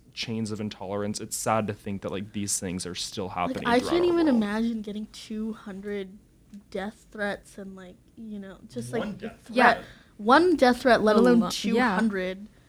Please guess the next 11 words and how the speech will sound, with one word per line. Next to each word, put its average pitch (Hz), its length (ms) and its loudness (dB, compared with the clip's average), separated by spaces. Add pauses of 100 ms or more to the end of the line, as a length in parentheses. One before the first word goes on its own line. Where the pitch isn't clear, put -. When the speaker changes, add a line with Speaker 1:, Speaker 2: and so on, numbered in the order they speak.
(120)
Speaker 2:
sent - 340 -6
to - 120 -14
you 185 400 -8
almost 202 280 -10
every 196 240 -8
day 185 280 -6
because 202 440 -6
of 196 120 -12
the 202 80 -16
fact 180 440 -4
that 180 280 -14